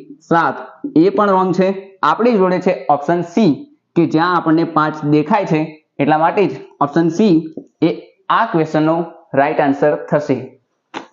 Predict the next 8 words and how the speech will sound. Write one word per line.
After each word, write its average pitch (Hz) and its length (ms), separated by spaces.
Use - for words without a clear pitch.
આપણે 160 320
હવે 147 200
આ 143 100
ક્વેશ્ચન 123 360
જોઈએ. 113 220
ક્વેશ્ચન 165 360
છે 185 140
કે 156 160